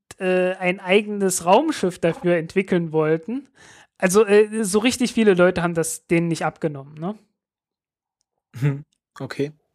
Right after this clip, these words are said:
Speaker 1: Dass das Ganze wirklich so klappen kann.
Speaker 2: Aber w-, wieso haben sie dann überhaupt den Auftrag bekommen?
Speaker 1: Äh, ich glaube, da ste-, da steckt ein anderer, na, erstens, die hatten sehr erfahrene Leute einfach.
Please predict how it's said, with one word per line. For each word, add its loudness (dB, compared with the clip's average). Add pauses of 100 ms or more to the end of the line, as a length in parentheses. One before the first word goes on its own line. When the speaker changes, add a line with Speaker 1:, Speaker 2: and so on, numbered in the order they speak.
(240)
Speaker 1:
Dass 2
das 4
Ganze 2
wirklich 0
so -2
klappen 0
kann. -8 (680)
Speaker 2:
Aber -2
w-, -14
wieso -2
haben -2
sie -6
dann 0
überhaupt -4
den -10
Auftrag -10
bekommen? -4 (420)
Speaker 1:
Äh, 4 (1160)
ich -4
glaube, 4 (160)
da 4
ste-, -2
da 0
steckt -4
ein -8
anderer, 0
na, 0
erstens, -2 (200)
die -2
hatten -4
sehr 4
erfahrene 2
Leute -4
einfach. -14